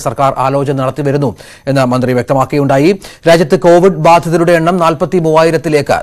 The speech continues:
നാൽപത്തിരണ്ടായിരത്തി എണ്ണൂറ്റി മുപ്പത്തിയാറ് പേർക്ക് ഇതുവരെ കോവിഡ് സ്ഥിരീകരിച്ചതായാണ് ഔദ്യോഗിക കണക്ക്. മരിച്ചവരുടെ എണ്ണം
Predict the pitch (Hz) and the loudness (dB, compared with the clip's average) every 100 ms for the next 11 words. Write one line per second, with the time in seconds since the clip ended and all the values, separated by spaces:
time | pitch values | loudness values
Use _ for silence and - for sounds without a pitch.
0 | 117 139 139 151 147 147 156 151 165 147 | -4 -4 -4 -4 -2 0 0 -2 -4 -2
1 | 160 165 156 160 143 156 151 147 135 160 | -4 -2 -4 -4 -2 0 0 0 -2 0
2 | 170 147 147 147 - - 147 147 147 - | -2 -2 0 -2 -4 -2 0 0 -2 -6
3 | - 160 156 160 160 143 147 139 131 95 | -8 0 0 2 0 2 0 0 -2 -6
4 | - - - 151 147 147 127 117 104 87 | -10 -16 0 0 2 0 0 -4 -6 -10
5 | - - - 156 170 196 180 175 170 156 | -14 -20 -4 2 2 4 2 4 2 0